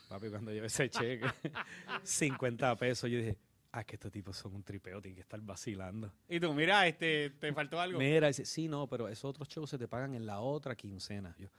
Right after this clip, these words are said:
Speaker 1: "Ah, ok, seguro, seguro. Pero estás bien". Yo, "Eh, <laughs> seguro". Que yo voy a hacerle. <laughs>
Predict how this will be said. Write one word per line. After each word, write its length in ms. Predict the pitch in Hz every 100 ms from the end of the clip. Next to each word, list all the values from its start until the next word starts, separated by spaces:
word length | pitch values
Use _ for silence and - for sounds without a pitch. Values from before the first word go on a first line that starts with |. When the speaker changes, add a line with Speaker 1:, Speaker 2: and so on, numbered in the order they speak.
| - _ _
Speaker 1:
"Ah, 180 | 143 165 180
ok, 180 | 233 247 233
seguro, 400 | 214 165 196 165
seguro. 320 | 185 196 147
Pero 120 | 151
estás 200 | - 175
bien". 160 | 214 240
Yo, 100 | 147 -
"Eh, 340 | 202 262 285 302
<laughs> 400 | 302 311 294 220
seguro". 500 | 233 208 240 175 - - - _ _ -
Que 100 | 107
yo 120 | 98
voy 140 | 92 107
a 20 |
hacerle. 280 | - 131 - - - - - -
<laughs> 460 | 311 277 277 -